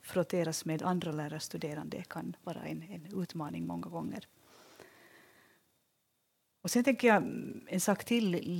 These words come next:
lite i, i anknytning till det du frågar. Det här om att förstå moral som en, en, en uppsättning handlingsregler som då traditionen eller kulturen eller religionen har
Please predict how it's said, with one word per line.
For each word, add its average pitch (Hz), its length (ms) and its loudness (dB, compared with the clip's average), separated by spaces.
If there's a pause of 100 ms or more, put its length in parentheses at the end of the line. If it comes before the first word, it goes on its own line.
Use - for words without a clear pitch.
(140)
lite 175 300 0
i, 165 300 0
i 170 60 2
anknytning 165 560 -4
till - 120 -8
det 160 60 -8
du 170 100 -8
frågar. 160 520 2 (920)
Det 170 100 -4
här 185 80 6
om 185 120 4
att 175 100 0
förstå 190 360 2
moral 185 500 6
som 160 220 -2
en, 156 100 0
en, 165 240 -4
en 170 140 -2
uppsättning - 580 -4
handlingsregler 160 1080 -2 (1400)
som 156 380 0
då 151 200 -2 (300)
traditionen 156 640 -2
eller 147 140 -4
kulturen 165 560 -2
eller 147 220 -4
religionen 160 560 -4
har 151 80 -8